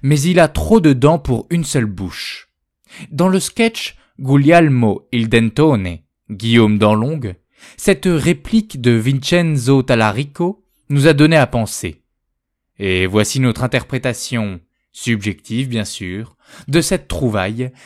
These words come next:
des scénaristes Sonego et Sordi. Vincenzo Talarico, dans son propre rôle,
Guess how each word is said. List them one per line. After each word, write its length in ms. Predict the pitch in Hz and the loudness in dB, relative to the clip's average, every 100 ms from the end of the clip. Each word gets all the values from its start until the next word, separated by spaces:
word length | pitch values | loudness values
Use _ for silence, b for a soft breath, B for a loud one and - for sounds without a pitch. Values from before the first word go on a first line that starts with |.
| b | b
des 120 | 143 | -2
scénaristes 720 | 156 185 170 151 156 143 - 107 | 0 -2 -2 -2 -4 -6 -6 -6
Sonego 800 | - 180 165 117 98 101 113 _ _ - | -4 -2 0 -2 -2 -6 -8 _ _ -12
et 80 | - | -10
Sordi. 600 | - 170 123 95 90 80 _ _ _ _ - | -4 -2 -2 -6 -12 -16 _ _ _ _ -14
Vincenzo 800 | 110 135 143 170 156 139 113 113 | -4 -2 0 2 2 2 0 0
Talarico, 760 | 120 107 98 101 - 156 - _ _ - | 2 2 0 -4 -6 -8 -8 _ _ -6
dans 160 | 101 | -6
son 180 | - 104 | -4 -8
propre 360 | - 104 - 107 | -4 -2 -2 -2
rôle, 400 | 101 151 185 | -2 -2 -4